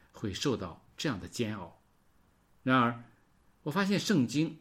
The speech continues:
针对我们生活的各个层面，神直接提出诸如道德、纯洁方面的问题。实际上，我们在学习的世界正是神挑选出来的命令。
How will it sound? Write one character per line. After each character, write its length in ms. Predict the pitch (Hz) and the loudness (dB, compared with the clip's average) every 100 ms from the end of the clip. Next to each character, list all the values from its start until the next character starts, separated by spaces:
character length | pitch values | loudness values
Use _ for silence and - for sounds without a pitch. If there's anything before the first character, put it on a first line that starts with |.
| _ | _
针 200 | 135 131 | -2 2
对 100 | 135 | 2
我 100 | 101 | 0
们 140 | 92 | -4
生 180 | 92 127 | -4 -4
活 160 | 120 104 | -2 -4
的 120 | 107 | -6
各 180 | - 190 | -2 -2
个 80 | 104 | -2
层 220 | - 85 | -8 -12
面， 260 | 85 92 _ _ _ _ _ _ _ | -12 -14 _ _ _ _ _ _ _
神 420 | - - 135 143 147 | -8 2 4 4 -2
直 160 | 156 | -6
接 220 | 160 185 | 2 2
提 280 | 190 - 123 | 2 0 -2
出 480 | 120 - 127 131 - _ - | -2 -2 0 0 -6 _ -4
诸 200 | 139 135 | 0 2
如 200 | 110 120 120 _ | 0 -4 -10 _
道 320 | 180 120 98 | 4 4 4
德、 380 | 98 95 101 - | -2 -6 -8 -10
纯 280 | - 107 127 | -8 -2 -2
洁 200 | 123 101 | -2 -6
方 160 | 92 101 | -4 -6
面 140 | 95 | -6
的 80 | 90 | -8
问 100 | 87 | -12
题。 180 | - - _ _ _ _ _ _ _ | -16 -20 _ _ _ _ _ _ _
实 180 | - 131 | -8 -2
际 80 | 143 | 0
上， 380 | 127 110 107 - _ | 2 0 -2 -16 _
我 100 | 131 | 2
们 140 | 131 185 | 4 4
在 80 | |
学 260 | 185 - 160 | 2 2 2
习 160 | 190 143 | 2 -4
的 80 | |
世 200 | 131 - | -6 -6
界 360 | 117 127 95 - _ _ - | -2 0 0 -2 _ _ -2
正 240 | 269 208 | 2 2
是 200 | - 110 | 0 -6
神 540 | 92 - 110 110 147 147 - _ _ | -6 -2 0 2 0 -4 -20 _ _
挑 300 | - 175 180 | -4 -2 -2
选 200 | - - | -4 -10
出 180 | - 101 | -8 -8
来 80 | 92 | -8
的 80 | |
命 200 | 98 95 | -8 -8
令。 120 | 90 | -10